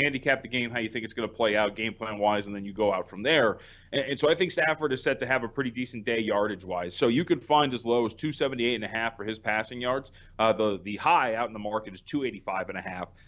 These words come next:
So I went over two seventy-eight and a half passing yards for Matt Stafford. And when you look at this Cincinnati Bengals, uh, secondary, and I mentioned some of the problems, they come into this game thirty-second in air yards allowed per game at a hundred seventy-five point five.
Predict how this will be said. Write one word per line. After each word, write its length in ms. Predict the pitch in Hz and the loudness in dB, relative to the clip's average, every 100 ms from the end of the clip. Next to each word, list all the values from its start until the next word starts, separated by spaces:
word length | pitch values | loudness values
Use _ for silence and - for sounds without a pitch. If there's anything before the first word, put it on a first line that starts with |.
| - | -4
So 120 | - | 6
I 60 | 135 | 6
went 160 | 175 180 | 8 4
over 160 | 160 | 4
two 160 | - 165 | 0 -4
seventy-eight 380 | 147 135 127 120 | -4 -4 -4 -6
and 100 | 113 | -6
a 20 | |
half 180 | 113 - | -8 -4
passing 360 | 110 107 107 | -4 -4 -6
yards 200 | 101 95 | -8 -8
for 120 | - | -6
Matt 180 | 101 92 | -6 -6
Stafford. 400 | - 98 85 90 | -4 -4 -4 -6
And 140 | 98 120 | -4 0
when 120 | 123 | 4
you 120 | 123 | 6
look 200 | 143 170 | 6 6
at 180 | 147 - - - - | 4 2 -6 -20 -16
this 360 | 101 156 151 | 0 2 4
Cincinnati 420 | 151 147 143 143 131 | 0 -2 0 0 2
Bengals, 540 | 127 127 113 113 - | 2 2 0 -4 -2
uh, 160 | 104 98 | -4 -2
secondary, 560 | - 123 120 101 92 | -2 -2 -2 -4 -4
and 100 | 95 | -2
I 40 | 107 | -2
mentioned 340 | 120 120 117 | -4 -4 -8
some 100 | 120 | -6
of 80 | 107 | -6
the 60 | |
problems, 500 | 95 113 104 92 92 - - - | 0 4 4 4 -4 -16 -14 -6
they 60 | |
come 180 | - 156 | 0 0
into 100 | 147 | 0
this 140 | 143 | -4
game 180 | - 127 | -4 -4
thirty-second 640 | 110 151 151 147 139 135 120 | 0 0 0 0 -2 -2 -6
in 80 | |
air 220 | 107 123 120 | -4 0 4
yards 320 | 117 113 110 | 4 4 0
allowed 400 | 107 110 107 107 | 2 2 2 0
per 180 | 120 110 | -2 -2
game 300 | 110 104 101 | -2 -4 -4
at 80 | |
a 40 | 92 | -4
hundred 300 | 117 113 107 | -4 -4 -2
seventy-five 540 | 117 104 92 98 92 | -2 0 0 0 -2
point 160 | 98 92 | -6 -4
five. 260 | 101 87 | -2 -2